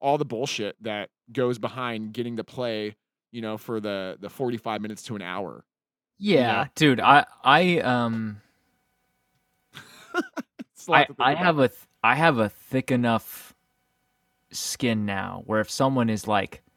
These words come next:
Speaker 2: "That band sucks," like, about us, or like, "I hate your song," or "I hate your voice," or "I hate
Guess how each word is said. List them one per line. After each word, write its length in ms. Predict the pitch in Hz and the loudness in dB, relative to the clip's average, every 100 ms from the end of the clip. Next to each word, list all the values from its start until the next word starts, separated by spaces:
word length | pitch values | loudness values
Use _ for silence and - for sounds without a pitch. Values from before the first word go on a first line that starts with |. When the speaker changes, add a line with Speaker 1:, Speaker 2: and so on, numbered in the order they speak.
| _ _ _ _ _ - | _ _ _ _ _ 4
Speaker 2:
"That 300 | 127 143 123 | 6 6 6
band 320 | 135 127 110 | 4 4 0
sucks," 580 | - 120 92 - - 113 | -2 -2 -2 -4 -6 -4
like, 160 | 110 | -2
about 280 | 113 120 104 | 2 2 4
us, 280 | 110 95 - | 2 0 -2
or 60 | |
like, 180 | 98 101 | -4 -4
"I 40 | 95 | -6
hate 340 | - 175 143 | 2 4 4
your 100 | 143 | 2
song," 480 | - 135 117 101 92 | 2 4 4 2 0
or 80 | 101 | -4
"I 80 | 101 | 0
hate 300 | 170 180 151 | 2 4 4
your 120 | 139 | 2
voice," 380 | 123 110 98 113 | 4 2 2 0
or 60 | |
"I 80 | 107 | 2
hate 340 | 131 165 147 | 4 4 2